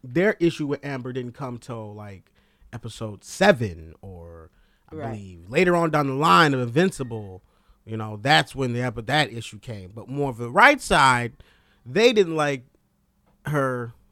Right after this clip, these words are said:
Speaker 1: from episode three because of her, you know, progressive women f-, mindset, which I
Speaker 2: Right.
Speaker 1: think is always the greatness.
Speaker 2: Right.
Speaker 1: Like,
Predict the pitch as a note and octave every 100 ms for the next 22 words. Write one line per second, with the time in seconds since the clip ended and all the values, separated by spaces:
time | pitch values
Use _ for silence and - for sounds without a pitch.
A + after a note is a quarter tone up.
0 | _ - B2 A2 A2+ A2+ F#2+ - C3 -
1 | _ _ _ _ _ _ _ _ _ _
2 | _ _ _ _ _ - A2 B2+ A#2 G#2+
3 | G#2+ A2+ G#2+ G2+ G2 F#2+ G#2+ _ _ _
4 | _ _ _ _ - A#2+ A2 G2 F#2 F#2
5 | G2 _ _ - A#2 A#2 A#2+ - A#2+ A2
6 | G#2+ A#2+ A#2 A2+ A2 G#2 G#2 _ _ _
7 | _ _ _ _ _ _ _ _ _ _
8 | _ _ _ _ _ A2+ B2 C#3+ D3 A#2+
9 | - G2 - - A2 - B2 E3 D#3+ B2
10 | A2+ A2 A#2+ B2+ A#2+ A2+ G#2+ A2 G2+ A#2+
11 | A#2+ A2+ F2 - _ _ _ _ _ _
12 | _ _ _ _ _ - A#3+ A3 C3 -
13 | _ _ - _ - A#2 A2+